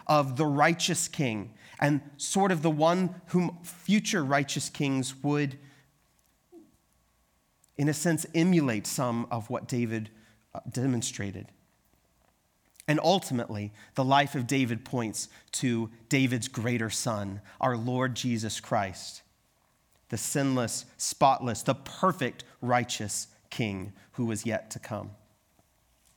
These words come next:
This section of the, the righteous reign of David begins with the defeat and death of Saul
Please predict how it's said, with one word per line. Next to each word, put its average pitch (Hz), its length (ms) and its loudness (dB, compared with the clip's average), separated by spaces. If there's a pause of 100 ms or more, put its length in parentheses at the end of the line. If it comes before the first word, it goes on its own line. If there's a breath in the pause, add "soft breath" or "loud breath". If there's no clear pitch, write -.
(760 soft breath)
This 170 140 4
section 170 380 4
of 127 140 0
the, 127 200 2
the 123 120 0
righteous 143 480 2
reign 151 320 2
of 139 100 0
David 151 340 2
begins 139 540 0
with - 540 -4
the 131 160 2
defeat 160 520 0
and 123 160 0
death 143 240 4
of 127 120 -6
Saul 151 600 2